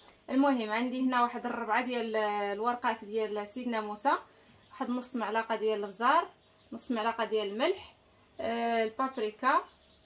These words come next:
شويه ديال الكمون، وهنا عندي الثومه. الا عندكم الزعتر ديروا الزعتر. المهم التوابل كيبقى لكم الاختيار، داك اللي بغيتو ديروا كاع، داك اللي كنديروا في الشرموله ديال الحوت ديروها في هاد،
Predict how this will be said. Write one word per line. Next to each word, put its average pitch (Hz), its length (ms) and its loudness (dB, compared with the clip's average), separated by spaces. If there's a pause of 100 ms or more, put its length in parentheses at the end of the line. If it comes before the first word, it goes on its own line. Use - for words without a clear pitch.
شويه 247 300 -2
ديال 220 320 -2
الكمون، 214 640 0 (440)
وهنا 247 220 0
عندي 311 220 2
الثومه. 285 460 -4 (1000)
الا 311 180 2
عندكم 311 280 2
الزعتر 277 500 0
ديروا 262 220 -2
الزعتر. 240 400 -6
المهم 302 580 0
التوابل 285 720 4
كيبقى 269 360 -2
لكم 277 320 -2
الاختيار، 233 520 -4
داك 226 240 -10
اللي 254 100 -4
بغيتو 277 260 -4
ديروا 262 340 -4
كاع، 277 220 4
داك 269 240 -6
اللي 262 260 -6
كنديروا 285 380 6
في 269 60 -6
الشرموله 262 500 0
ديال 233 380 -4
الحوت 226 720 -2
ديروها 262 500 2
في 240 140 -8
هاد، 208 640 -4